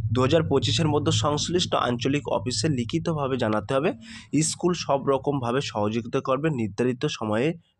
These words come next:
পরে কিন্তু কোনো আবেদন গ্রহণযোগ্য হবে না। আহ, so প্রিয় স্টুডেন্ট, তোমাদের যদি কোনো নামের ভুল বা রেজিস্ট্রেশন ভুল ইত্যাদি কোনো রকম যদি ভুল থাকে, তাহলে কিন্তু এই ছয়ই ফেব্রুয়ারির মধ্যে কিন্তু তোমাদের লিখিত অভিযোগ করতে হবে,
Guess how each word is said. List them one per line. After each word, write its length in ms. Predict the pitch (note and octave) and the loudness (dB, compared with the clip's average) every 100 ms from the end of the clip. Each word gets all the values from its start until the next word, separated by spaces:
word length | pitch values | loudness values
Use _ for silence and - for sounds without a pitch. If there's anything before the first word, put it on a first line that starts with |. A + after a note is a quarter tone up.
| _ | _
পরে 220 | G#2+ G#2+ | 0 0
কিন্তু 280 | A2 B2 C3+ | 0 -4 -4
কোনো 240 | D#3 A#2 C3 | -2 -2 0
আবেদন 380 | G2+ G2 F#2+ C#3 | -2 -2 -4 -6
গ্রহণযোগ্য 640 | A2 G2+ G#2+ G#2+ G2 G2 | -4 -2 -2 -4 -4 -2
হবে 220 | G2+ G#2 | 0 0
না। 140 | G#2 - - - - _ | 0 -4 -12 -20 -20 _
আহ, 80 | A#2+ | -8
so 220 | A#2+ F3+ | -2 0
প্রিয় 300 | F3+ E3+ F3+ F3 B2+ | -2 0 0 -2 -6
স্টুডেন্ট, 420 | - C#3 E3 E3 | -6 -4 -2 0
তোমাদের 320 | A#2+ A2+ A#2+ | 0 0 -2
যদি 180 | B2 B2+ | -4 -10
কোনো 200 | - C#3 | -6 -4
নামের 360 | C3+ G#2 A2+ A#2+ | 0 0 2 0
ভুল 240 | A#2 B2 | -2 -4
বা 120 | A#2+ A2 | -2 -2
রেজিস্ট্রেশন 560 | G#2 G2 A#2 B2+ B2 | -4 -8 -8 -6 -4
ভুল 180 | B2+ C3 | -2 -2
ইত্যাদি 340 | D3 - E3 D#3+ | -4 -4 -2 -2
কোনো 240 | D#3+ D#3 | 0 2
রকম 280 | F3+ F3+ F#3 | 2 2 2
যদি 200 | D#3+ D#3 | 2 2
ভুল 300 | A2+ B2 C3+ | 0 -2 0
থাকে, 220 | C3+ C#3 | -2 -2
তাহলে 300 | C3 B2+ C#3 | 0 0 0
কিন্তু 220 | C#3 C3+ | -2 0
এই 60 | D3 | -2
ছয়ই 380 | C#3+ - A#2 C#3+ | -2 -2 2 2
ফেব্রুয়ারির 440 | D#3+ B2 B2+ C3+ C3 | 0 -2 0 0 -2
মধ্যে 300 | A#2+ B2 D3 | -4 -6 -6
কিন্তু 200 | C#3+ B2+ | -4 -2
তোমাদের 320 | A#2 A#2+ A#2+ | 0 0 0
লিখিত 380 | A2+ B2 D#3+ D#3 | 0 0 -2 -2
অভিযোগ 360 | A#2 A#2 A#2 - | 0 0 0 0
করতে 300 | G#2 G2+ A2 | -2 0 -2
হবে, 160 | G2+ | -2